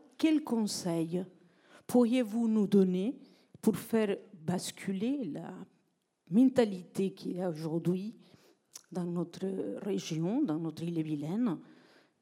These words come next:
pour qu'on puisse préserver les arbres tels que vous les avez montrés. Pas replanter, mais conserver ce qui existe déjà. Et éviter de continuer à mettre du béton où la nature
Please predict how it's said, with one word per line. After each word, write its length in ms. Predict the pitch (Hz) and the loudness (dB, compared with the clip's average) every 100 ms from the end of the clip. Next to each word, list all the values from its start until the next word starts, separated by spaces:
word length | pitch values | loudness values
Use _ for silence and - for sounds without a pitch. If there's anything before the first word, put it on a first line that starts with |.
| _ | _
pour 160 | 196 196 | -2 2
qu'on 160 | 202 | 2
puisse 240 | 190 - - | 2 -8 -2
préserver 540 | 226 196 - 185 190 | -2 -2 -4 -2 0
les 300 | 196 170 160 | 0 -2 -2
arbres 300 | 226 233 202 | 0 0 0
tels 340 | 190 226 214 196 | -2 -2 -2 -2
que 100 | 208 202 | -2 0
vous 120 | 185 | -2
les 220 | 175 - | -2 -4
avez 280 | 165 180 - - - _ _ _ | -2 -2 -2 -4 -20 _ _ _
montrés. 500 | 180 185 180 - 165 - _ _ _ | -4 -2 -2 -8 -10 -14 _ _ _
Pas 140 | - 220 | 2 4
replanter, 800 | 214 208 208 196 202 247 240 233 - _ _ - | 4 2 0 -2 -2 -4 -4 -6 -14 _ _ -4
mais 120 | 190 180 - - | -2 -2 -6 -2
conserver 540 | 202 180 - 196 214 | -2 0 -4 -2 -2
ce 180 | 202 196 | -4 -8
qui 160 | - 175 | -6 -6
existe 540 | - - 202 - 196 | -6 -10 -10 -4 -2
déjà. 420 | 160 160 147 165 196 - _ _ _ _ - | 0 -2 0 -4 -4 -16 _ _ _ _ -4
Et 100 | 185 | 2
éviter 480 | 196 208 - 233 233 | 2 0 -2 0 2
de 100 | 190 | 0
continuer 540 | - 190 185 185 190 | -2 -2 -2 -2 0
à 80 | 190 | 0
mettre 320 | 185 185 - | 0 -2 -2
du 140 | 175 190 | 0 2
béton 560 | 175 175 170 208 240 233 - _ _ _ | 4 4 2 -2 -2 -2 -10 _ _ _
où 100 | 190 | 2
la 140 | 185 185 | 2 2
nature 800 | 185 180 - - 240 240 - | -2 -4 -6 -2 0 0 -6